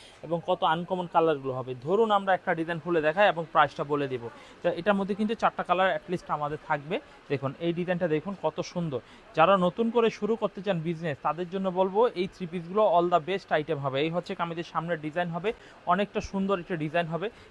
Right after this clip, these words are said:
এই হচ্ছে কামিজের পিছনের ডিজাইন দেখুন, এই হচ্ছে কামিজের পিছনের ডিজাইন। পাকা রং, ভালো ফেব্রিক্স, চারশো আশি টাকা করে আপনার কিনা দাম পড়বে, আপনি বিক্রি করতে পারবেন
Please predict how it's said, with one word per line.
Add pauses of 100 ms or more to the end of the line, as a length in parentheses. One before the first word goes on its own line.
(120)
এই
হচ্ছে (100)
কামিজের
পিছনের (180)
ডিজাইন
দেখুন, (100)
এই
হচ্ছে
কামিজের
পিছনের
ডিজাইন। (460)
পাকা (120)
রং, (520)
ভালো (120)
ফেব্রিক্স, (120)
চারশো (120)
আশি
টাকা (100)
করে
আপনার
কিনা
দাম (100)
পড়বে, (120)
আপনি (120)
বিক্রি
করতে
পারবেন